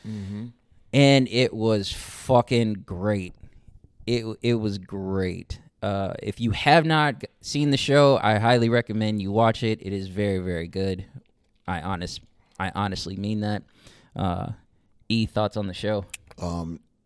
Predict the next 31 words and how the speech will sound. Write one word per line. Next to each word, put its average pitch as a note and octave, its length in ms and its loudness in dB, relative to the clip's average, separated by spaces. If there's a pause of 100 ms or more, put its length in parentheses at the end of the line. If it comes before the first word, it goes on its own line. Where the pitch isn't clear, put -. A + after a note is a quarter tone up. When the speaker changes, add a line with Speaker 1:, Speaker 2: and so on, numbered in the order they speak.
(140)
Speaker 1:
it G#2+ 100 -6
was G2 120 -6
amazing. E2 380 -8 (200)
Speaker 2:
Yeah. F2+ 200 -6
Speaker 1:
Um, D#2 400 -10
yeah, E2+ 280 -10
I F2+ 60 -8
re-, F2+ 240 -8
I F2+ 80 -8
really F#2 300 -8
liked. E2+ 480 -12 (280)
Well, C3+ 120 -2
I C3 40 2
liked B2 200 -2
the G2 80 -8
whole G2 220 -2
thing. G2+ 200 -4
Uh, F#2+ 120 -4
last B2 340 -2
season A#2+ 280 -6
was G2+ 140 -6
kinda F#2 380 -6
wild, F#2 600 -6
but, F2 260 -8
uh, F2 320 -6
it, E2+ 140 -6 (280)
it A2+ 200 -2
kinda, G2 380 -4 (340)
it, - 260 2 (360)
this, B2+ 380 -2
this, A#2 360 -4